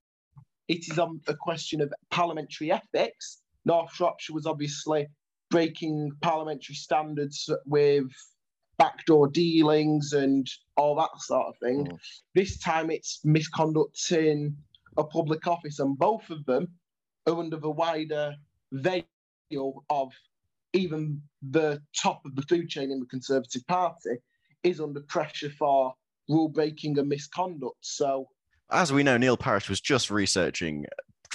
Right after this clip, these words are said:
Speaker 3: uh, farmers and, and ploughing. He, you know, he wasn't looking at any
Speaker 1: Mm.
Speaker 3: pornography. That's, uh, no, no, no.
Speaker 2: What I find interesting is it seems that many of the southern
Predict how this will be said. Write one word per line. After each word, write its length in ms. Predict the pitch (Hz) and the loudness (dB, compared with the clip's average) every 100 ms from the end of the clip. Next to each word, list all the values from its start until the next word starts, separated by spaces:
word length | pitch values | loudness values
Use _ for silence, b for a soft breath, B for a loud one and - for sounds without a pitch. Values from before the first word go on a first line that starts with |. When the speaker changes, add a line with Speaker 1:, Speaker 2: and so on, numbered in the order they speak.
| - | -2
Speaker 3:
uh, 260 | 90 87 82 - | 2 2 2 -2
farmers 440 | - 107 98 95 | 2 2 4 2
and, 120 | 110 98 | 2 2
and 160 | 104 | 0
ploughing. 460 | - 123 117 98 92 | 0 0 2 2 2
He, 140 | 113 | 0
you 100 | 113 | 2
know, 80 | 160 | 4
he 60 | 165 | 4
wasn't 260 | 151 101 | 2 0
looking 220 | 95 98 90 | -4 -2 0
at 120 | 82 | 0
any 100 | 78 | 0
Speaker 1:
Mm. 40 | |
Speaker 3:
pornography. 480 | 78 87 92 101 110 | 0 -2 -2 0 0
That's, 180 | 101 - B B B - | -2 -4 B B B -4
uh, 260 | 92 85 69 | -2 -2 0
no, 320 | 90 85 85 | 2 2 0
no, 180 | 78 78 | -2 -2
no. 300 | 73 73 67 151 156 - - - - - - - _ B B B 554 B _ _ _ _ _ - | -2 -4 -6 -8 -10 -8 -6 -4 -4 -2 -2 -4 _ B B B -20 B _ _ _ _ _ -12
Speaker 2:
What 380 | 147 151 165 170 | -10 -4 0 4
I 140 | 175 | 2
find 280 | 147 131 110 | 2 0 2
interesting 600 | 107 - 104 - 101 92 | -2 -4 -10 -2 0 2
is 160 | 90 104 | 0 -2
it 140 | - | -6
seems 460 | - 110 113 110 - | -4 -2 -2 -8 -12
that 180 | 101 95 _ _ _ _ _ _ - | -12 -12 _ _ _ _ _ _ -10
many 260 | 107 110 | -6 -4
of 120 | 104 104 | -4 -4
the 80 | |
southern 760 | 98 - 107 113 101 98 92 | -6 0 0 2 2 2 -2